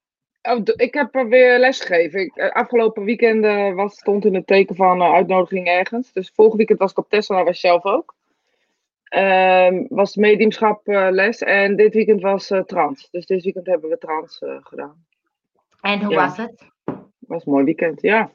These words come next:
Speaker 1: Was een mooi weekend. Maar vorige week was ook een mooi weekend. En, eh, ja, ik heb, ja, ik, ik kan er zo van genieten als ik mensen zie, ehm, komen bij een stuk in zichzelf. Wat ze gewoon helemaal zelf doen, weet je. D-,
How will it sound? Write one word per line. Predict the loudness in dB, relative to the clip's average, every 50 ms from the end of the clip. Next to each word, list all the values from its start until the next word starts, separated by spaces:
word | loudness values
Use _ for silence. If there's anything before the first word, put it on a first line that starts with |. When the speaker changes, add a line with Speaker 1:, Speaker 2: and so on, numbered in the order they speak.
| _ _ _ _ _ _ _
Speaker 1:
Was | -10 -8 -6
een | -2
mooi | -2 0 2
weekend. | 2 2 2
Maar | 2 2
vorige | 2 2 4 4
week | 2 4
was | 2 2 2
ook | 2
een | 2
mooi | 2 4 6
weekend. | 6 4 4 4 0 0 -2 -6 _ _ _ _ _ _ _ _ _ _ _ _ _ _
En, | -8 -4 -4 -2 -2 -4 -4 -2
eh, | -2 -2 -2 -2 -4 -4 -6 -8 -10 _ _ _ _ _ _ _ _ _ _ _ _
ja, | -2 -2
ik | 0 0
heb, | -2 -2 -4 _ _ _ _
ja, | -2 -2 -2 -4
ik, | -6 -10 -12 -10 -10
ik | -8 -10 -10
kan | -10 -10 -10
er | -10
zo | -6 -8 -6
van | -4 -6 -4
genieten | -2 0 0 2 2 0
als | -2 -4
ik | -8 -12 -6 -2
mensen | 2 4 4 4 2 0 -4
zie, | 0 2 4 4 4 2 0 -4 _ _ _ _ _ _ _ _ _ _ _ _ _
ehm, | -4 -2 0 0 2 2 0 0 -2 -8 -12 -14 _ _ _ _ _ _ _ -20 -20 -18 _
komen | 2 4 6 6 6 4 4
bij | 2 2 2 2 0
een | 0 -2
stuk | 0 2 2 4 4
in | 4 2 2
zichzelf. | 0 -4 -2 0 2 2 2 2 2 0 -2 -4 -6 _ _ _ _ _ _ _ _ _ _ _
Wat | -8 -8 -8 -6 -4
ze |
gewoon | 0 2 4 4
helemaal | 4 4 4 4
zelf | 4 4 4 2
doen, | 4 2 2 2 2
weet | 0 -2 -2 0
je. | -2 -2 -2 -4
D-, | -6 -10